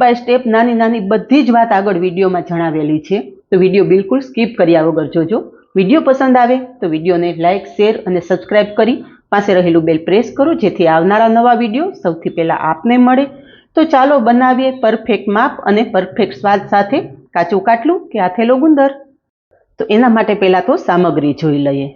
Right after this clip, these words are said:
તો મેઇન ઇન્ગ્રેડિયન્ટ્સ છે ગુંદ. તો ગુંદ કેવો પસંદ કરવો એ પહેલા ખાસ જોવાનું છે. તો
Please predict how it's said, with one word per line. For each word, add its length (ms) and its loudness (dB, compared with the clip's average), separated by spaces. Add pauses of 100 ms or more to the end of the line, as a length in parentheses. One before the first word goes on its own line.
(180)
તો 180 0
મેઇન 220 4
ઇન્ગ્રેડિયન્ટ્સ 560 0
છે 140 0 (140)
ગુંદ. 180 4 (680)
તો 60 0 (120)
ગુંદ 260 4
કેવો 320 2
પસંદ 280 0 (100)
કરવો 260 0 (320)
એ 100 0
પહેલા 320 2
ખાસ 300 -2
જોવાનું 420 0
છે. 160 -4
તો 60 -8